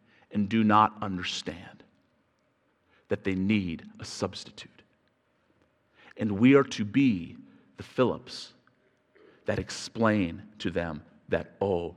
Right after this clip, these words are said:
yes, they do need a substitute. And you've got it in Jesus if you'll just believe. How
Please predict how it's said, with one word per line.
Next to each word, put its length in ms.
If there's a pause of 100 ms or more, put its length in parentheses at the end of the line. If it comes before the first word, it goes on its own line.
yes, 300
they 160
do 160
need 160
a 40
substitute. 640 (2250)
And 120
you've 260
got 280
it 160 (200)
in 140
Jesus 560 (140)
if 260
you'll 140
just 320
believe. 400 (3000)
How 280